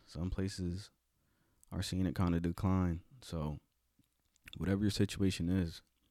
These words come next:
you know, relationship-wise, you know, make sure that you talk things out with your significant other, or you're still in contact with maybe,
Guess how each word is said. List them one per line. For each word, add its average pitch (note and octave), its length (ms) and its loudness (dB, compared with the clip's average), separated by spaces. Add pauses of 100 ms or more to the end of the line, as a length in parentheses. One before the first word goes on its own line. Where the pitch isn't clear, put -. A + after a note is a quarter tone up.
(840)
you F2+ 120 0
know, E2 240 0 (200)
relationship-wise, E2 1080 2 (1080)
you E2 100 -6
know, E2+ 80 2
make F2 160 2
sure F#2 140 -2
that F2+ 200 0
you E2+ 40 -4
talk - 260 -2
things E2+ 260 0
out E2 160 4
with D#2+ 180 -4
your E2 80 0
significant D#2+ 500 0
other, E2 280 4 (1000)
or D#2 200 -4
you're D#2 160 -4
still E2+ 480 0
in C2 140 -4
contact E2 440 -4
with D2+ 180 -8
maybe, E2 480 -2